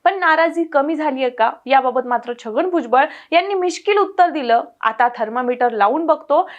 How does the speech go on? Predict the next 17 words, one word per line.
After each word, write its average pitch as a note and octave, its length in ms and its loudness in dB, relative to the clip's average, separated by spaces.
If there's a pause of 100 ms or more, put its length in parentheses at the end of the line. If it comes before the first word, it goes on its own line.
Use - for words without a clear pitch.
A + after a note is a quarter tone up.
आणि D#4+ 180 2
तुम्हाला G#4 260 4
सांगतो F#4 460 0
की C4 140 -6
नाराजी B3+ 440 0
एवढे B3 240 0
टक्के D4 320 -4
वाढली A#3 320 0
आणि F4+ 160 -4
एवढे F#4 260 0
टक्के E4+ 320 -2
कमी C4 300 0
झालीये," G#3 300 -4
असं G#3 280 -6
भुजबळ G#3+ 340 -4
यांनी F#3+ 220 -4
म्हटलंय. F#3 380 -6